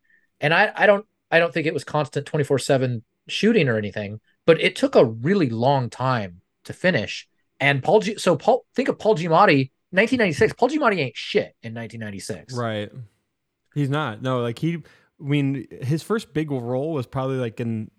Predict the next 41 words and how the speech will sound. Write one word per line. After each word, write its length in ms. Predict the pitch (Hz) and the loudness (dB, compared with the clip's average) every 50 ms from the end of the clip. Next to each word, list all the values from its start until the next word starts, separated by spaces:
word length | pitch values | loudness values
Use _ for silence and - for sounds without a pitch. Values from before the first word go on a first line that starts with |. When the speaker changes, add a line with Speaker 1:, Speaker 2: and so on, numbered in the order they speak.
| - | -8
Speaker 2:
Big 180 | 113 139 135 123 | -6 -4 -4 -2
Liar. 640 | 113 101 101 110 123 147 165 170 175 185 175 170 190 _ _ _ _ _ _ | -2 -2 -2 -4 -4 -4 -4 -6 -6 -8 -10 -14 -18 _ _ _ _ _ _
Um, 500 | - 127 127 120 113 110 110 110 107 101 - _ _ _ _ _ _ _ _ _ _ _ _ | -6 -4 -4 -2 -4 -4 -6 -6 -8 -10 -14 _ _ _ _ _ _ _ _ _ _ _ _
Speaker 1:
No. 560 | 170 - 175 165 170 165 156 - 80 87 95 123 | -14 -12 -10 -10 -10 -10 -10 -12 -14 -14 -10 -8
Speaker 2:
isn't 180 | 139 139 175 | -6 -4 -2
that 60 | 185 | 0
Speaker 1:
That 100 | 190 160 | 2 2
was 80 | 202 185 | 2 2
Speaker 2:
true? 100 | 190 185 | 0 0
Speaker 1:
two 40 | 190 | 0
thousand 280 | 190 175 147 131 127 | 2 2 2 0 0
one. 320 | 127 147 156 127 98 87 - - | 0 0 0 0 -2 -4 -10 -16
He 180 | - - - 160 | -12 -8 -6 -2
was 200 | 180 202 170 170 | 0 0 0 0
in 100 | 175 147 | -2 0
Private, 300 | 135 156 165 175 277 - - _ - | 4 4 4 4 2 -2 -10 _ -4
I 120 | 143 151 | -4 -4
think 60 | 151 | -2
he 80 | 196 - | 0 0
was 80 | - 180 | 0 0
Speaker 2:
Oh, 40 | |
Speaker 1:
in 40 | 165 | 2
Speaker 2:
Pri-, 80 | - 156 | 4 4
Speaker 1:
Private 200 | 170 - 214 - | 2 2 2 2
Speaker 2:
Pri-, 60 | - | 4
Speaker 1:
Parts 220 | - - - 139 123 | 4 4 4 2 -2
Speaker 2:
oh, 80 | 117 | -2
yeah, 180 | 117 135 135 131 | -2 -2 -2 -2
Speaker 1:
and, 100 | 127 120 | -2 0
Speaker 2:
sorry. 120 | 127 123 | 0 0
Speaker 1:
um, 180 | 120 117 120 - - | 0 0 -2 -4 -2
that 180 | 135 156 156 - | 0 0 0 0
Sam 300 | - - 175 180 180 160 | -4 -2 -2 0 0 2
Jackson 420 | 135 143 143 143 - - 147 135 | 2 2 2 2 0 -2 -4 -4
movie, 380 | 127 123 120 113 110 104 98 - | -4 -4 -4 -4 -4 -6 -8 -8
uh, 220 | 104 120 117 113 | -8 -6 -4 -4
The 100 | 110 123 | 0 0
Negotiator. 640 | 139 151 175 208 214 - - 175 143 117 92 87 - _ - - | 2 6 8 8 8 6 6 2 0 0 0 -4 -10 _ -8 4
Pretty 180 | - 214 220 190 | 6 6 6 8
Speaker 2:
Oh. 20 | |
Speaker 1:
good. 260 | 196 190 131 98 - | 6 4 4 2 -2